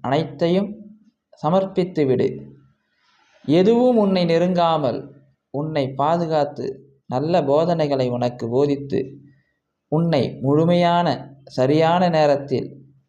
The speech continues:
உயர்ந்த நிலைக்கு நான் கொண்டு வருவேன்.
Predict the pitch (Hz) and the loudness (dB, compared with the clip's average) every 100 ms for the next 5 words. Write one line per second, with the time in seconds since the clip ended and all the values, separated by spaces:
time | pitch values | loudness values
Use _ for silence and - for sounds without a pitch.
0 | - 131 165 196 202 185 160 147 - 131 | -6 0 2 4 2 2 2 0 -2 -2
1 | 120 107 95 - - - 143 170 185 156 | -2 -4 -8 -16 -12 -2 -2 2 4 4
2 | 135 113 - - - - | 4 2 -2 -6 -14 -20